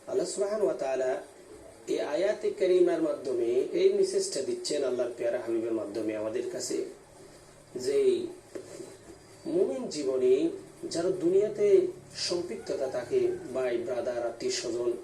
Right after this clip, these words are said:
এটা যেন শুধু দুনিয়ার জীবনে নয়। ইসলাম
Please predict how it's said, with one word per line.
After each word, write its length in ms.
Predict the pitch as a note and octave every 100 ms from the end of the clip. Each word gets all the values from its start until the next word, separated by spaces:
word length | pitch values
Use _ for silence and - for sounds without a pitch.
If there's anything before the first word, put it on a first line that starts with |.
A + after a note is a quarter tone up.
| - - - - - - - -
এটা 180 | G3 G#3+
যেন 280 | G#3 G#3+
শুধু 280 | F#3+ G#3 F#3+
দুনিয়ার 420 | - A3+ A3+ G3+
জীবনে 320 | D#3+ F3 E3+ E3
নয়। 200 | F3 - - - - - - -
ইসলাম 520 | E3+ - E3+ F#3 G3